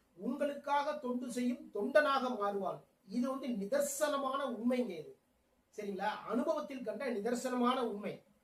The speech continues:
அவங்களுக்கு நல்லது விஷயம் செய்ய போக போக மனுஷங்க தாங்க எல்லாருமே. ஓகேங்களா? நம்ம செஞ்ச சில, சில தவறுகள் மூலமா வந்து நம்ம மேல ஒரு கோபத்துல இருக்காங்க. அப்போ அவங்களுக்கு நல்லது செய்யும் போது சுத்தமா மாற ஆரம்பிச்சிருவாங்க. சரிங்களா?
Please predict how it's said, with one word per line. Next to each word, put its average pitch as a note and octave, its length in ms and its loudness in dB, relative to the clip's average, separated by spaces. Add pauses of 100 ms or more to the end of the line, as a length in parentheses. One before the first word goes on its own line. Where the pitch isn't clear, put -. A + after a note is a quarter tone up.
(260)
அவங்களுக்கு B3 420 -2
நல்லது E4 320 2
விஷயம் B3+ 260 -6
செய்ய G#3+ 280 -6
போக G#3+ 280 -4
போக G#3 260 -4
மனுஷங்க D4+ 500 -4
தாங்க B3 280 -2
எல்லாருமே. F3+ 600 -6 (180)
ஓகேங்களா? F#3+ 360 -8
நம்ம - 180 -12
செஞ்ச B3+ 320 -10
சில, B3 340 -6 (160)
சில A#3 220 -2
தவறுகள் C4 440 2
மூலமா A#3+ 280 2
வந்து A#3+ 160 -2
நம்ம A3 180 -6
மேல A#3 420 2 (140)
ஒரு G3 180 -4
கோபத்துல A#3+ 340 -2
இருக்காங்க. G3 580 -8 (300)
அப்போ B3 420 2
அவங்களுக்கு A3+ 420 -2
நல்லது C#4+ 360 0
செய்யும் A#3 260 -2
போது A3 560 0 (520)
சுத்தமா - 760 -6
மாற C4 300 0
ஆரம்பிச்சிருவாங்க. G3 500 -4 (540)
சரிங்களா? G3+ 320 -2